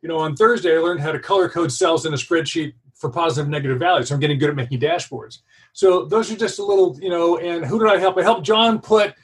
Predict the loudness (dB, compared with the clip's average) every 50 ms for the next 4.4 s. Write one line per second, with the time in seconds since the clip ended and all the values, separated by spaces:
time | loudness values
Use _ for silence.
0 | _ _ -20 _ _ _ _ -4 -4 -4 0 0 0 0 0 -2 -4 -2 2 2
1 | 2 2 2 0 -2 -2 0 -2 -4 -4 -2 0 0 0 -2 -4 -4 -6 -4 0
2 | 0 0 0 0 -4 -8 -12 -8 -6 -6 -6 -4 -4 -4 -4 -4 -4 -6 -8 -8
3 | -4 -4 -4 -4 -6 _ -8 -6 -4 -2 0 0 0 0 0 0 0 2 0 0
4 | 0 0 -2 -4 -2 -2 -2 -8